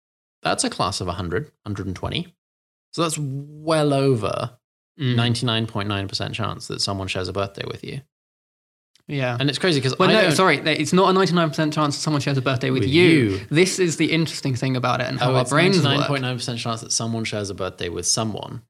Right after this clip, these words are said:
Speaker 2: Yeah, it, because humans, we're very fickle and we often focus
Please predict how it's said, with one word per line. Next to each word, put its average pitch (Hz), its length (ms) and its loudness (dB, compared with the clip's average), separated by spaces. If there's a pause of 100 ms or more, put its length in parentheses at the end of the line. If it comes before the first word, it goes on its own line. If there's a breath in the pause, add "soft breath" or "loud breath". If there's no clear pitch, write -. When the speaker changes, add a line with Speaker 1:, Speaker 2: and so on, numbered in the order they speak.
(180)
Speaker 2:
Yeah, 147 440 2
it, 156 160 -2
because 156 480 -2
humans, 190 500 2
we're 185 140 4
very 226 260 4
fickle 165 600 -2 (260 loud breath)
and 143 480 2
we 151 180 2
often 156 500 0
focus 135 460 -2